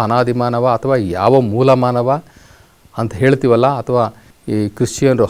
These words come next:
ಆದಮ್ ಅಂತ ಹೇಳಿಬಿಟ್ಟು ಕರೀತಾರಲ್ಲ, ಅಲ್ಲಿಂದ ಆ ಆದಮಿಂದಲೂ ಕೂಡ ನಮ್ಮ ಸೃಷ್ಟಿ, ಈ ನಮ್ಮ, ನಮ್ಮ ವಚನ ಸಾಹಿತ್ಯದಲ್ಲೂ ಹೇಳ್ತಾರೆ, ಒಬ್ಬ ಶರಣನ ಹುಟ್ಟದ,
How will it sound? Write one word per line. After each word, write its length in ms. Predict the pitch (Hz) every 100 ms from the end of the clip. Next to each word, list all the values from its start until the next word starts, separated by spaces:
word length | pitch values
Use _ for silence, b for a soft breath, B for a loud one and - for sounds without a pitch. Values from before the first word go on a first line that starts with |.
| 101
ಆದಮ್ 280 | 113 123 120 110
ಅಂತ 120 | 104 -
ಹೇಳಿಬಿಟ್ಟು 280 | 117 107 117
ಕರೀತಾರಲ್ಲ, 480 | 113 117 113 107 123 107
ಅಲ್ಲಿಂದ 440 | 101 113 135 143 143 147 117 B B - 104
ಆ 20 | 98 101
ಆದಮಿಂದಲೂ 720 | 107 127 139 139 135 135 139 135
ಕೂಡ 140 | 147 135 120 - - - -
ನಮ್ಮ 140 | 107 107 95 -
ಸೃಷ್ಟಿ, 360 | - 110 - 131 104 B B _ -
ಈ 20 | 117
ನಮ್ಮ, 180 | 110 113 110 95 104 _ _ _ -
ನಮ್ಮ 140 | 101 98 95
ವಚನ 240 | - 135 127
ಸಾಹಿತ್ಯದಲ್ಲೂ 560 | 127 127 - 117 117 113
ಹೇಳ್ತಾರೆ, 360 | 120 120 107 85 b b b b b -
ಒಬ್ಬ 320 | 131 127 143 -
ಶರಣನ 340 | 131 131 131 120
ಹುಟ್ಟದ, 300 | 117 - 117